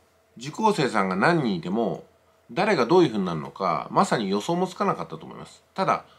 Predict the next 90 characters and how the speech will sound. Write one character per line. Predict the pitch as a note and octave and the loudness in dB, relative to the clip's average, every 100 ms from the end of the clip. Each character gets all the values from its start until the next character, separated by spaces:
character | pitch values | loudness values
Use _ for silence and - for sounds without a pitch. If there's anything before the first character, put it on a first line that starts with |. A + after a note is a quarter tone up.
| _ - | _ -6
そ | G3+ A#3+ | 2 4
う | |
な | B3+ | 4
っ | |
て | B3+ | 0
ほ | D#3 C#3+ | -2 -2
し | - D3 | -4 2
い | |
な | E3 | 2
と | D#3+ | 2
思 | G#2 G#2 | -2 0
い | |
な | G2+ | 0
が | F#2 | 4
ら、 | C3 A2 F2 | 6 6 4
メ | B2 | -4
ッ | |
セ | - A2 | -2 -4
ー | |
ジ | F2 | -2
を | E2+ | -4
送 | D#2+ | -6
っ | E2 | -10
た | F#2 | -8
り、 | F2+ | -6
商 | B2+ A#2 | -4 -4
品 | G2 | -4
を | E2 | -8
売 | |
っ | F2 | -6
た | D#3 | -4
の | A#2+ | -2
は | D#2 - _ _ _ - | -4 -8 _ _ _ -8
確 | C3+ - | -6 -4
か | |
だ | F2+ | -6
と | D#2+ | -6
思 | D#2 | -12
う | C#2+ | -14
ん | |
で | - | -16
す | |
よ。 | A1 - _ _ _ _ _ _ _ _ F3 | -18 -20 _ _ _ _ _ _ _ _ -4
ま | |
あ、 | F3+ | 0
所 | F#3 | 2
詮 | G#3 A#3+ | 6 4
他 | G3+ F#3+ | 4 2
人 | A#3 | 4
事 | A#3 A#3 | 4 4
と | A3+ | 4
は | D#3 | 4
い | F#3+ | 2
え | D#3 | -2
ね、 | G3 - _ _ _ _ _ _ | -6 -10 _ _ _ _ _ _
商 | - F#3 | 2 2
品 | D#3 G#2 | 2 0
を | |
売 | F#2+ | 2
り | A2+ | 2
ま | B2+ | 2
し | - | 0
た。 | - - | -8 -8
買 | - C3+ | -4 -2
っ | |
た | - E3 | 0 0
人 | F3 | 2
が | - F#2 - - _ _ | 6 4 4 -8 _ _
ハ | D#3+ | -2
ッ | D#3+ | 0
ピ | B2 | 0
ー | |
に | G2+ | 0
な | F#2 | -2
り | |
ま | F2 | -6
し | - | -8
た。 | - - _ _ _ _ _ | -10 -12 _ _ _ _ _
そ | - C3+ | -8 -6
っ | |
ち | F#3 | 0
の | G3+ | 0
方 | |
が | A#2 | 0
い | |
い | |
で | D#3 | -2
す | - | -8
よ | - | -10
ね。 | - | -10